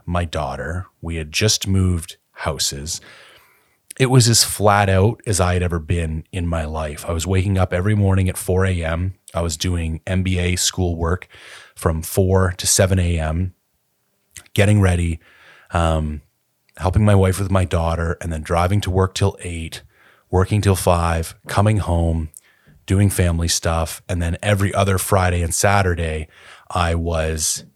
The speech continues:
in school ten hours a day doing my M B A. And on top of that, I was a competitive jiu-jitsu athlete. So flat out. And essentially, I just started to break down. I started to feel less than ideal.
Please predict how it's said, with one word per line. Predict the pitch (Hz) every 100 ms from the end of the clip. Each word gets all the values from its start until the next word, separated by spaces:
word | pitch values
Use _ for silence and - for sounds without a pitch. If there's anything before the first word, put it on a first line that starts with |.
| -
in | 98 90
school | - - 98 85 78 80 -
ten | - 92
hours | 82 80 82
a | 80
day | 85 78 76 78 _
doing | 95 85
my | 78 76
M | 73
B | 73 73
A. | 69 64 - _ _ _ - -
And | 78
on | 82
top | 147 160
of | 117
that, | 98 92 - - - -
I | 95
was | 92
a |
competitive | 82 87 92 85 80
jiu-jitsu | - 78 78 - 73
athlete. | 71 - 69 - _ _ _ - _ -
So | - 110 101 92 - - - _ _ _ _ _ _ _
flat | - 120 101 82
out. | 69 - - - - _ _ _
And | - 113
essentially, | - 151 - 131
I |
just | 120 117
started | 120 117
to | 101
break | 110 101
down. | 113 117 78 - _ 90
I |
started | 87 - 98 92
to |
feel | - - 92 90 87 85 82 78 - - -
less | 92 95 95
than | 113 98
ideal. | 104 95 123 -